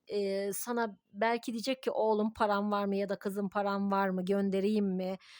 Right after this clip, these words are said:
Belki böyle bir konuşma yapacaksın. Böyle kalbin gene yumuşacık olmuş. Ee, zaten kim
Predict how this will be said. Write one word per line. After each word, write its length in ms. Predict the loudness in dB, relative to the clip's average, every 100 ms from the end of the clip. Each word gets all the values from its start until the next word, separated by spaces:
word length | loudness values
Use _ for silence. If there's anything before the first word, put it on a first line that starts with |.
| -20 _
Belki 360 | 2 4 2 4
böyle 300 | 6 6 4
bir 120 | -2
konuşma 680 | -2 -2 -2 -2 -2 -2 -4 -6
yapacaksın. 640 | -6 -4 -4 -4 -4 -2 0
Böyle 180 | 0 0
kalbin 440 | 0 0 0 0
gene 180 | 2 4
yumuşacık 640 | 2 2 0 -2 -4 -6
olmuş. 540 | -4 -4 -2 -4 -4 -8 -18 -20 -20 -20 _ _ -4
Ee, 500 | -2 0 0 0 0
zaten 480 | 4 4 6 2 2
kim 420 | 0 0 0 -2